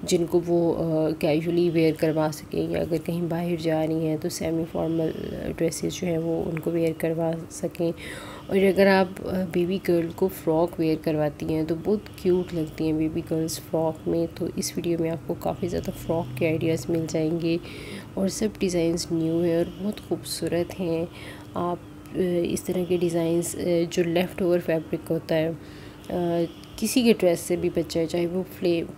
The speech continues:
plain fabric है, printed है, अ, सर्दियों का है, गर्मियों का है, जो मर्ज़ी stuff है, तो जो weather के accordingly आपके पास जो fabric है आप उसको यूज़ करके आप बड़ी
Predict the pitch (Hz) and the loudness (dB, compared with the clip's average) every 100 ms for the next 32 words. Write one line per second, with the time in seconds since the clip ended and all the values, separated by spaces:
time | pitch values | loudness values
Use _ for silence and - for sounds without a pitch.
0 | - 175 170 175 190 175 - 165 - 180 | 2 4 6 2 0 -4 -2 -2 0 0
1 | 160 160 151 - 170 165 156 175 170 170 | 2 2 0 0 2 2 4 2 4 2
2 | 165 165 160 - - - - 185 180 175 | 4 4 2 -4 -12 -12 -6 -2 0 0
3 | - 202 190 190 185 175 170 170 165 165 | 2 2 2 4 4 4 2 0 0 0
4 | 165 180 180 185 180 175 170 165 165 170 | 2 4 6 4 4 2 0 2 2 2
5 | 185 190 180 170 175 175 - 170 165 165 | 2 2 2 0 0 -2 2 0 2 0
6 | 160 160 - - - 185 180 185 170 165 | 0 -4 -12 -14 -4 -2 0 2 2 2
7 | 175 170 175 170 160 160 165 165 160 165 | 2 2 0 2 0 0 0 0 0 -2
8 | 156 165 - 170 170 156 170 165 180 175 | -4 -4 -4 -4 -4 -2 -4 -2 -2 -2
9 | 170 - - - 170 170 165 - 165 160 | -2 -6 -6 -2 0 0 -2 -2 -2 -2
10 | - 175 196 - - - - 202 185 - | 0 0 0 -6 -16 -16 -10 -8 -6 -2
11 | 208 214 | 0 0